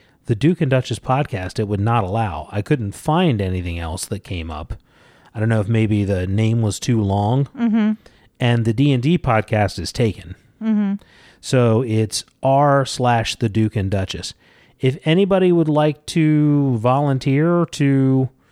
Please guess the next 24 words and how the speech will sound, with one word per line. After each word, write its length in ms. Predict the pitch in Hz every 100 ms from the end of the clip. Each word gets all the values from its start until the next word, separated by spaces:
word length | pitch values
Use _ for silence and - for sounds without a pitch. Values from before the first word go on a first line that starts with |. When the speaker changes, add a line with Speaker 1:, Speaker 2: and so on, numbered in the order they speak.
| _ _ _ _ _ _ _ _ _
Speaker 1:
to 240 | - 127 117
be 380 | 135 131 135
a 180 | 123 120
moderator 680 | 113 110 110 135 180 202 214
there, 260 | 214 247 233
if, 180 | 123 - _
if 80 | 117
there's 200 | 123 120
anybody 400 | 135 139 147 139
who's, 420 | 139 131 131 113
like, 180 | 113 98
re-, 180 | 110 113
actually 400 | 123 110 - 127
really 280 | 110 113 90
active 500 | 85 104 - 156 147 - _ _ _ _ -
on 160 | 135
Reddit 320 | 135 143 156 151
and 500 | 123 113 113 110 120
would 460 | 117 104 110 95 104 -
be 180 | - 110
interested 500 | 107 117 160 - 180
in 120 | 175
that, 280 | 170 180 208 _ _ _ _ _ _ _ _ -
uh, 320 | 107 101